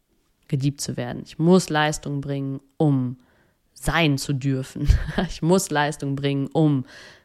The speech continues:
vielleicht in eine finanzielle Fülle zu kommen. Und, ähm, da einfach mal zu schauen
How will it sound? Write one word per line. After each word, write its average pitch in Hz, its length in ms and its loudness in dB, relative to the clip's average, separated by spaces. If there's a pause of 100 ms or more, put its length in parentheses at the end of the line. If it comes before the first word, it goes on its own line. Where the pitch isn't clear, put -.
(120)
vielleicht - 300 -6
in 139 80 0
eine 143 200 -4 (360)
finanzielle 160 500 0
Fülle 220 340 2
zu - 140 -10
kommen. 135 380 -14 (1000)
Und, 139 420 -6
ähm, 139 260 -4 (720)
da 180 180 4
einfach 165 340 -2
mal 151 220 -4
zu 151 140 -10
schauen 147 680 -4